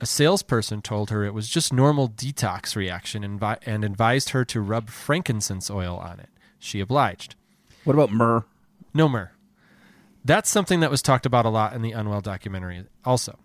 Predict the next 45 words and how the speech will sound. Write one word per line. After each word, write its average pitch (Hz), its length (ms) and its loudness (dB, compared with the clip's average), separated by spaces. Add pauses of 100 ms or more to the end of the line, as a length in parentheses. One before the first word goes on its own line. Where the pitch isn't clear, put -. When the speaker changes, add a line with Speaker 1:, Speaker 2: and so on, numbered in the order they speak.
(240)
Speaker 1:
Whenever 131 320 4
anyone 143 260 6
raised 131 240 4
complaints 135 440 -4
about 110 220 -4
skin - 260 -2
issues 107 300 -2
or 107 80 -2
anything 107 320 -6
like 104 200 -6
that 104 180 -4
on 98 80 -6
the 98 80 -6
message 117 340 -4
boards 107 280 -2
of - 60 -12
fellow 107 260 -2
users 110 480 0
and 101 100 -6
sellers 123 420 4
of 98 80 -8
essential 104 460 -6
oils, 101 300 -4
they 120 100 -2
would 117 160 0
say, 123 300 0
"Oh, 170 260 6
that's 151 140 4
just 143 160 -2
your 131 80 4
body 113 260 2
detoxing," 101 640 -6
and 101 100 -6
they 98 60 -4
would 98 140 -4
recommend 101 420 -6
they 98 60 -6
try 98 260 -2
another 95 340 -6
oil 120 300 0
to 92 80 -10
help 90 220 -12
clear 90 280 -10
it 90 80 -10
up. 117 220 -8